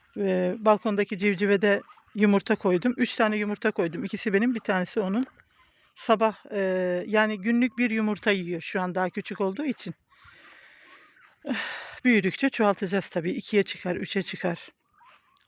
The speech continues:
dörde çıkar. Günlük yer. Yüzü şişmeyen hindiler de var. Hepsi aynı değil. İyi olan var, kötü olan var arkadaşlar. Yüzünü, kimini boşalttım. Ee, kimi normal iyi oldu yani şey olmadı, şişliği gitti.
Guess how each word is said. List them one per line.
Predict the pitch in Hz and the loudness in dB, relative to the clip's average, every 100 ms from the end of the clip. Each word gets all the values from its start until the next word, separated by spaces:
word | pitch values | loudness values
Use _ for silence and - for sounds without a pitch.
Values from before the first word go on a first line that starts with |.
| 180 | 0
dörde | 196 180 190 | 2 2 0
çıkar. | - 190 170 170 - _ _ _ _ _ _ _ - | -2 -6 -6 -8 -14 _ _ _ _ _ _ _ -6
Günlük | 185 196 214 | -2 -2 0
yer. | 208 175 - - _ _ _ _ _ _ | -2 -2 -6 -20 _ _ _ _ _ _
Yüzü | 233 240 | 4 4
şişmeyen | 254 262 - 254 247 | 4 2 4 4 6
hindiler | 240 233 233 233 | 4 4 2 2
de | 202 175 | 2 0
var. | 180 | 0
Hepsi | 190 208 - | 0 -2 0
aynı | 196 196 190 175 | 2 2 0 0
değil. | 185 151 - _ _ _ _ _ _ - | -2 -2 -16 _ _ _ _ _ _ 0
İyi | 226 226 | 4 6
olan | 180 170 165 | 4 0 0
var, | 202 214 202 | 2 2 0
kötü | 214 - 208 | -4 0 2
olan | 175 175 | 2 0
var | 175 | -2
arkadaşlar. | 175 170 190 175 - 254 - _ _ _ - _ _ 233 | -4 -4 -6 -8 -4 -4 -4 _ _ _ -20 _ _ 2
Yüzünü, | 214 254 220 _ _ | 6 6 4 _ _
kimini | - 247 254 | 4 6 6
boşalttım. | 233 - 226 214 285 359 _ _ - _ - _ - | 4 4 0 0 -4 -4 _ _ -20 _ -20 _ -6
Ee, | 208 196 180 - | 0 0 0 -6
kimi | - 240 302 269 | 4 6 6 6
normal | 233 240 240 233 | 6 6 6 2
iyi | 214 226 | 0 2
oldu | 233 190 165 | 4 2 0
yani | 175 175 170 | 0 0 -2
şey | - 208 | 2 4
olmadı, | 208 180 170 | 4 0 -4
şişliği | 170 196 - 208 190 | -4 -6 0 0 0
gitti. | 202 - 254 | -4 0 0